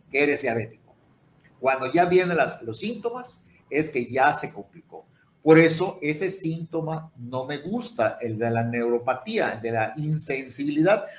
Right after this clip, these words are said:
porque pueden ser las dos, o sea, o no sentir o sentir demasiado.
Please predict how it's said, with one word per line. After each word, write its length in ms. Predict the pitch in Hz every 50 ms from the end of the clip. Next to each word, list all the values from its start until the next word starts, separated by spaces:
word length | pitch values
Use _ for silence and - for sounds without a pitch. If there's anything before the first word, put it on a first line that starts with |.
| - _ -
porque 220 | 156 156 - 175
pueden 260 | 170 - 208 233 226
ser 160 | 226 220 220 208
las 160 | 190 165 151
dos, 280 | 135 123 107 - - -
o 40 |
sea, 340 | - - 139 120 - - - _ -
o 160 | - 151 160
no 320 | 160 160 165 196 220 254 262
sentir 720 | - - 180 151 135 123 117 - 226 262 285 285 277 - _ _ _ _ _ _ _ _ _ _ -
o 120 | - 147
sentir 480 | 143 147 156 147 143 123 104 185 190 185
demasiado. 680 | 156 160 147 - 131 117 - 123 117 101 92 - -